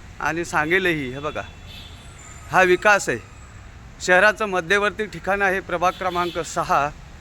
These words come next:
आणि हा प्रचंड असा विकास आहे. इथं लाखो रुपये खर्च केलेले आहेत.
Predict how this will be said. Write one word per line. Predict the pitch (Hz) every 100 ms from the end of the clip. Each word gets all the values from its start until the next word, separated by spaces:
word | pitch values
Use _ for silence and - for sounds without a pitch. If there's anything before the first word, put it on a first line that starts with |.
| - - -
आणि | 139 160
हा | 160 180
प्रचंड | 175 170 170 220 220
असा | 220 190 190
विकास | 180 165 - 180 180
आहे. | 175 175 156 143 - - - - -
इथं | 156 196
लाखो | 175 170 - 208
रुपये | 208 214 202
खर्च | 190 170
केलेले | 202 190 185 185
आहेत. | 165 151